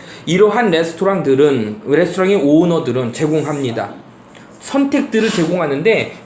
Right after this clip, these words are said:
삐우여니까 적은이 되겠죠. 오, 오, 그럼 사례가 나온 거지, 그지? 사례가 나왔죠? 유명한 레스토랑의 식당이, 그 식당의 메뉴가 몇 개야? 많이 없대. 괜찮은 방법이네.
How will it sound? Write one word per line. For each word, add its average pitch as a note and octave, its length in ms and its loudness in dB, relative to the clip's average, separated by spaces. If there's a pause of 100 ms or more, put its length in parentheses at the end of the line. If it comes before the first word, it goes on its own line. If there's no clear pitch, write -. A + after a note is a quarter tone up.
(120)
삐우여니까 G#3+ 760 0
적은이 C#3+ 420 -2
되겠죠. A2+ 400 -8 (540)
오, F3+ 60 0
오, F#3 720 4 (120)
그럼 G#3+ 140 2
사례가 C4+ 380 2
나온 G#3 200 2
거지, D3 200 -2
그지? D#3+ 380 -4 (120)
사례가 C#4 320 -2
나왔죠? A#3 440 -2 (400)
유명한 A3+ 420 2
레스토랑의 G3 460 -2
식당이, - 560 -6
그 D#3 120 -2
식당의 A3+ 400 -4
메뉴가 E3+ 300 0
몇 C#3 160 -4
개야? B2+ 200 -2 (1120)
많이 F3 240 -2
없대. - 420 -4 (1300)
괜찮은 F3 320 -8
방법이네. C3+ 440 -8